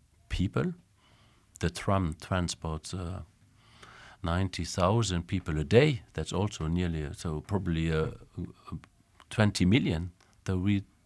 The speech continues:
see public transports as one. Uh, we still have a lot to do, uh, for, uh, cycling passes. We know that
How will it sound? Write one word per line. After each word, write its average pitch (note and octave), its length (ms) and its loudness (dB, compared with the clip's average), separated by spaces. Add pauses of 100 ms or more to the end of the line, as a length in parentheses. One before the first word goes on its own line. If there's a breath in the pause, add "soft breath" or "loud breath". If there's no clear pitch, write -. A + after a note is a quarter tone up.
(100)
see G#2+ 260 2
public F#2+ 480 2
transports F#2+ 720 -2 (640 soft breath)
as E2+ 320 -6
one. A2 380 2 (960 soft breath)
Uh, E2+ 240 0
we F#2+ 160 2
still A2+ 240 2
have F#2 440 0 (1080)
a - 20 0
lot A2 280 2
to F#2 140 0
do, F#2+ 340 2
uh, D#2+ 340 0
for, D2+ 420 -6
uh, E2 240 -10
cycling A#2 640 2
passes. G#2 560 -2 (840)
We E2 120 -4
know G#2 240 2
that F2 320 -2